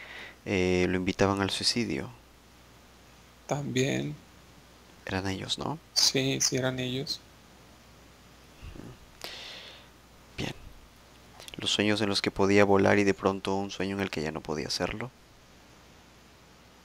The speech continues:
Speaker 2: También.
Speaker 1: Muy bien. Ahora se siente capaz de hacer todo lo que le, le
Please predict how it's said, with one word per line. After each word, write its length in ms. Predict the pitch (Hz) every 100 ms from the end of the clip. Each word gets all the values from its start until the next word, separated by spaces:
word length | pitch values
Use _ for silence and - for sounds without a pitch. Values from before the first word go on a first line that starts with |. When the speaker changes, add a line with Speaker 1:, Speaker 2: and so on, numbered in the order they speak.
| - - - - - - - - - - - - - - -
Speaker 2:
También. 440 | 156 165 131 123 - - - - - - - - - - - - - - - - - - - - - - - - - - - - - - - - - - - - - - - - - - - - - -
Speaker 1:
Muy 300 | 107 101 101
bien. 240 | 98 62 - - - - - - - - -
Ahora 320 | 95 92 95
se 100 | 98
siente 380 | - 90 - 90 - - -
capaz 460 | 87 82 - 90 95
de 60 |
hacer 180 | 90 98
todo 300 | - 92 95
lo 120 | 95
que 120 | -
le, 80 | 98
le 40 | 98